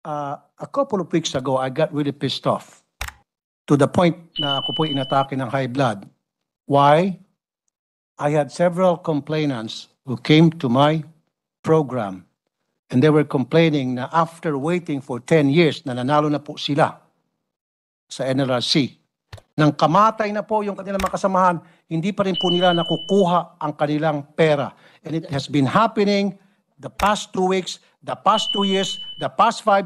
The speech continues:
years, the past ten years, the past twenty years. Again and again and again. At twenty-three years na po sa kanyang pwesto, si N L R C Chairman Nograles. Bakit po?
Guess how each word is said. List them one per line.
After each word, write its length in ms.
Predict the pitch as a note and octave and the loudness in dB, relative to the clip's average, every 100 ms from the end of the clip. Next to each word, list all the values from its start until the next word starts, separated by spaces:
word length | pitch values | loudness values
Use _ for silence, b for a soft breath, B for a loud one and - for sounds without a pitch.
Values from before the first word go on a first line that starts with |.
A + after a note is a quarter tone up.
| G3+ | 0
years, 160 | G3+ | -4
the 160 | - D3 | -4 -4
past 320 | G3+ - - | 0 0 0
ten 160 | G#3 G3+ | -2 0
years, 160 | G3+ | -2
the 120 | - | -4
past 280 | E3 G3+ G3+ | -2 0 0
twenty 320 | - F#3+ F3 | 0 -2 0
years. 400 | F#3 F#3+ D#3+ - - b b | 0 0 -2 -8 -20 b b
Again 360 | C3+ C#3 G#3 | -4 2 2
and 80 | G3 D#3+ | 2 0
again 240 | F#3 F#3+ | 0 0
and 80 | E3+ | 0
again. 320 | D3+ F#3+ C#3 | 0 0 0
At 160 | C#3+ - | -6 -4
twenty-three 480 | G3 G3+ G3+ G3+ | -2 -2 -4 -2
years 160 | F#3+ F3+ | -2 0
na 80 | F3+ | -2
po 160 | F#3+ | -4
sa 80 | D#3+ | -2
kanyang 240 | D#3 D3 C#3+ | -2 0 2
pwesto, 480 | A3 G3+ G3 F3+ B B | 2 2 0 0 B B
si 160 | - F#3 | -8 -4
N 80 | |
L 160 | F#3+ F3+ | -2 0
R 80 | E3+ | -2
C 320 | - E3+ D3 | 0 -2 -4
Chairman 580 | - G#3 G3 E3+ D3+ C#3 _ _ _ _ _ | -2 0 2 0 -2 -6 _ _ _ _ _
Nograles. 800 | D3+ D#3+ C3+ D#3+ C#3 B2+ G#2+ - _ | -2 -2 2 2 2 -2 -8 -12 _
Bakit 560 | B2+ D#3+ E3 E3 D#3 - | 0 4 4 2 -6 -2
po? 300 | C#3 G2 | -2 -2